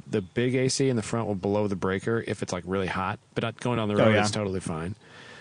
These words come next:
Speaker 2: Okay.
Speaker 1: Um, at Honda Meet, I wire, I, I took my A C in the front off of the house power, um, and I just ran it to a cord, and basically I just plug the cord into the wall, or I throw the cord out a window,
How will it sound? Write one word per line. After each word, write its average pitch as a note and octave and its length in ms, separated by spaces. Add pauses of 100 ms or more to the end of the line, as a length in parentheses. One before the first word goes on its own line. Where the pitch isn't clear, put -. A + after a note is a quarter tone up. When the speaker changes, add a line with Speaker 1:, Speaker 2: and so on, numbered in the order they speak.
(220)
Speaker 2:
Okay. G#2+ 120
Speaker 1:
Um, F#2 220
at G#2+ 120
Honda C3+ 200
Meet, A#2 200
I G#2+ 80
wire, G#2+ 400 (260)
I, A2 200
I G#2+ 40
took A#2+ 220
my A2+ 140
A G#2+ 160
C A2+ 420
in G#2+ 80
the G2+ 80
front B2+ 360
off A#2 280
of A2 320
the G#2 80
house A2+ 240
power, C#3 440 (640)
um, G2 480
and G#2+ 160
I G#2 100
just G2 220
ran G2+ 240
it G2 120
to G#2 120
a F#2 40
cord, G2 500
and G#2 140
basically G#2 500
I G#2 140
just G2+ 180
plug A#2 200
the G#2 60
cord A2+ 300
into G#2 160
the F#2 100
wall, A2 460
or G#2 160
I G2 60
throw G#2+ 200
the G2+ 100
cord A2 220
out G2+ 140
a G2+ 60
window, A2+ 480